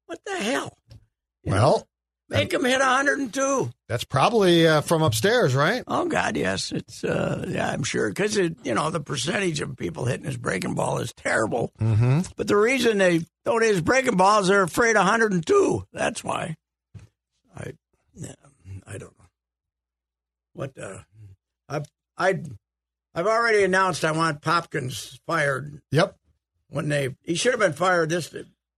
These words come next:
Speaker 1: when I, since they threw the edict out, they've done it again, right?
Speaker 2: Yes.
Speaker 1: Loaded the bases. No, it should have been fired right then.
Speaker 2: <laughs>
Speaker 1: No, right?
Speaker 2: Just
Speaker 1: I
Speaker 2: leave
Speaker 1: mean,
Speaker 2: him in California?
Speaker 1: I mean, not talking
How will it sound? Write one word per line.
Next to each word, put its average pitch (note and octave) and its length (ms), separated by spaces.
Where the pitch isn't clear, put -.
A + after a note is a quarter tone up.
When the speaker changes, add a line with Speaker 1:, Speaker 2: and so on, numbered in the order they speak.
Speaker 1:
when F3 160
I, F#3 160
since C4 320
they G#3 140
threw A3 260
the G3 80
edict G3+ 400
out, D3+ 320
they've D3 160
done F#3+ 180
it F3 100
again, D#3+ 340
right? - 280
Speaker 2:
Yes. F#3 360
Speaker 1:
Loaded E3 260
the D3+ 60
bases. D3 360
No, C3+ 200
it A#2 80
should F3+ 120
have G3 80
been D3 120
fired C3+ 340
right A#2+ 240
then. - 280
Speaker 2:
<laughs> - 40
Speaker 1:
No, C3+ 320
right? C#4 300
Speaker 2:
Just D#3+ 120
Speaker 1:
I - 60
Speaker 2:
leave F#3+ 220
Speaker 1:
mean, G3+ 80
Speaker 2:
him F#3+ 60
in F3 60
California? F3+ 480
Speaker 1:
I - 40
mean, C4 80
not B3+ 340
talking A3 500